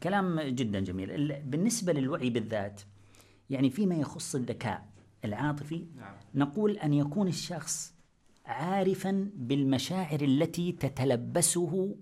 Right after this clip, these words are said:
Speaker 1: في موقف من المواقف. يعني أحيانًا يا جماعة الخير، أنت ممكن سبحان الله شخصية من الناس
Speaker 2: نعم.
Speaker 1: أول ما تشوفها تتوتر. طيب، هل أنت واعي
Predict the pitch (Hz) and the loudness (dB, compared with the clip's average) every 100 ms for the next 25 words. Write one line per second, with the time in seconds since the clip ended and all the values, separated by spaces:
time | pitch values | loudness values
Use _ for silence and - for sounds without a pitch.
0 | - - - 135 139 175 147 175 175 175 | -16 -10 0 6 8 6 4 0 2 4
1 | 147 170 196 - - - - - 120 113 | 6 4 2 -2 -18 -20 -10 2 6 8
2 | 101 87 - - - - - - - 98 | 6 2 -6 -14 -20 -20 -20 -16 -6 -4
3 | 120 143 147 117 107 110 101 87 107 87 | -4 -2 0 2 2 0 -2 -10 -8 -10
4 | - - - - - - 147 143 156 151 | -12 -20 -20 -20 -20 -10 -6 -2 0 0
5 | 131 - - 139 120 117 120 - _ _ | -2 -4 -6 -6 -4 -6 -8 -12 _ _
6 | _ - 127 - 180 151 120 104 98 101 | _ -6 -4 -2 0 2 4 4 4 2
7 | 92 - - - 110 - - - - 190 | 0 -6 -10 -18 -20 -20 -20 -14 -6 -2
8 | 175 156 135 - 123 135 - - - - | 0 2 0 -2 -4 -4 -4 -6 -8 -12
9 | - - _ _ _ _ - _ _ _ | -14 -20 _ _ _ _ -20 _ _ _
10 | _ _ - 175 147 - - 202 - 196 | _ _ -6 -2 0 -2 0 0 0 0
11 | 170 - 117 127 117 - | -2 -2 -4 -2 -4 -6